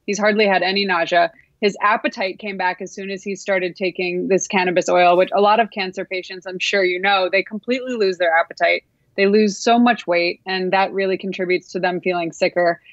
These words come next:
and sicker as time goes on 'cause they're not able to nourish themselves.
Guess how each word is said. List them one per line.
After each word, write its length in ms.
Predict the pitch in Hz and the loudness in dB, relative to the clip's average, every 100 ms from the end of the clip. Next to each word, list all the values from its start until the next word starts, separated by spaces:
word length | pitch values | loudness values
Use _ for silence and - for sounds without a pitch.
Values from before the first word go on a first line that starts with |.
| _ | _
and 160 | 190 190 | -8 -2
sicker 240 | 196 190 | 0 2
as 160 | 185 170 | 0 0
time 240 | 196 185 | 0 0
goes 220 | 180 180 190 | 2 2 2
on 180 | 208 | 0
'cause 140 | 190 180 | 0 -4
they're 100 | 175 | -4
not 180 | 175 175 | -2 -2
able 200 | 175 180 | 0 -2
to 120 | 185 | -2
nourish 360 | 180 190 196 | 0 0 0
themselves. 500 | - 170 - 151 185 | -4 -4 -2 -2 -4